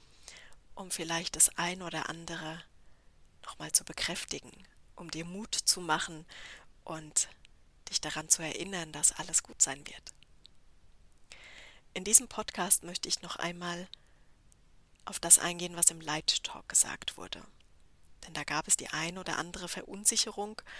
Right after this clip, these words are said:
und ich möchte ganz gerne dazu beitragen, dass diese Verunsicherung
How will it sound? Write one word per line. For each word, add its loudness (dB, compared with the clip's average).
und -12
ich -4
möchte -4
ganz 0
gerne -2
dazu 0
beitragen, -2
dass -4
diese -2
Verunsicherung 0